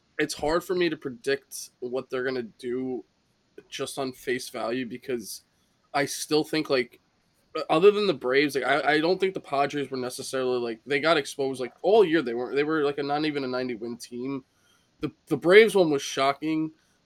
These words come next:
but Houston just seems like it's on, like, a different level to me. Like, they are just, like, a different animal. Like, they have such good pitching stats.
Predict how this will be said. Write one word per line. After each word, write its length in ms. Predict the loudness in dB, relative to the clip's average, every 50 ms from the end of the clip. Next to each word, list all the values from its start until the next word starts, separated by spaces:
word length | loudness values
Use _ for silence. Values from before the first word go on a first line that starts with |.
| _
but 180 | -2 -2 -2 -4 _ _ _ _ _ -16 -14 -8
Houston 380 | -6 -4 -4 -4 -4 -4 -6 -6
just 160 | -8 -8 -8
seems 200 | -6 -6 -6 -6
like 120 | -8 -12 -12
it's 120 | -8 -6
on, 120 | -6 -6
like, 120 | -6 -6 -10
a 60 | -12 -14 -8 -6
different 320 | -6 -6 -4 -6 -12 -10 -10
level 360 | -8 -8 -8 -8 -8 -8 -8
to 100 | -8 -10
me. 220 | -10 -8 -8 -8
Like, 160 | -8 -8 -4
they 200 | 0 2 2 2
are 120 | 2 0 -2
just, 160 | -6 -8 -10
like, 100 | -12 -12
a 140 | _ _ -10
different 300 | -10 -10 -8 -10 -10 -8 -8
animal. 360 | -8 -6 -6 -6 -6 -4 -4
Like, 160 | -4 -6 -4
they 80 | -4 -4
have 120 | -4 -4
such 380 | -4 -4 -4 -2 -4 -4 -4 -4
good 160 | -6 -6 -4
pitching 360 | _ -10 -8 -8 -6 -6 -6
stats. 520 | -6 -8 -8 -8 -6 -6 -6 -8 -8 -10